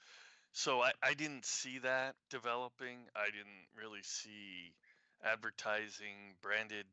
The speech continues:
shrimp advertising targeted me. So I don't know that that furthered, uh, was furthered very much during this. Um, so yeah, I'm,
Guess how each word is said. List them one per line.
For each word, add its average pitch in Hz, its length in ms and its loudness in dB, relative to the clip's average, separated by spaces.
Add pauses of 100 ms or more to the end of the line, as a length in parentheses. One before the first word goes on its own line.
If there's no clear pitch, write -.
shrimp 107 380 -8
advertising 104 920 -2 (100)
targeted 104 480 -6
me. 110 120 -8
So 113 180 -4
I 104 240 2
don't 185 280 -2
know 123 520 0
that 117 220 2
that 120 200 4 (1040)
furthered, 135 600 2 (320)
uh, 110 300 2
was 113 160 -2
furthered 143 560 0 (300)
very 143 260 0
much 147 460 -2 (320)
during 156 360 -2
this. - 460 0 (100)
Um, 127 440 2 (800)
so - 140 2
yeah, 156 320 6 (100)
I'm, 143 240 -2